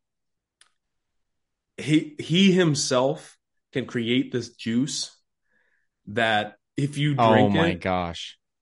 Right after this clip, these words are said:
Speaker 1: everybody else's, any, any other language around you changes to your language. And I guess you can, you now basically s-, e-,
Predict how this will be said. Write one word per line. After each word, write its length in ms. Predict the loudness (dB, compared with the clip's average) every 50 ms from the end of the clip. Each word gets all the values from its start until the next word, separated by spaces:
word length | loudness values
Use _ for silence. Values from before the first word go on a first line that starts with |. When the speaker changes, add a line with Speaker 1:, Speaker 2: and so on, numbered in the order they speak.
| _ _ _ -2
Speaker 1:
everybody 720 | 0 2 2 2 4 4 4 4 4 4 4 4 4 4
else's, 460 | 4 2 0 -2 -4 -6 -8 -8 -8 -6
any, 380 | -4 0 2 2 4 2 2 2
any 260 | 0 0 0 2 0
other 240 | 0 0 0 -2 -2
language 720 | -4 -6 -8 -6 -6 -6 -4 -2 0 0 0 -2 -6 -10 -10 -8
around 500 | -6 -4 -4 -4 -2 -2 -2 -4 -4 -4
you 380 | -4 -2 -2 -2 -4 -6 -10 -14 _ _ _ _ _ _ _ _ _ _ _ _
changes 500 | -6 -4 -2 0 0 0 -2 -2 -4 -4
to 100 | -6 -6
your 260 | -4 -2 -2 -2 -2
language. 680 | -2 -2 -4 -2 -2 0 0 0 0 -4 -8 -16 -8 -6
And 160 | -4 -2 -2
I 80 | -2 -2
guess 340 | 0 0 0 -2 -2 -6 -8
you 200 | -4 -2 -2 -2
can, 180 | -2 -4 -6 -4
you 240 | -4 0 2 2 2
now 360 | 2 2 2 2 0 0 -2
basically 460 | -2 -2 -2 -2 -2 -4 -8 -8 -8 -8
s-, 200 | -8 -10 -12
e-, 60 | -14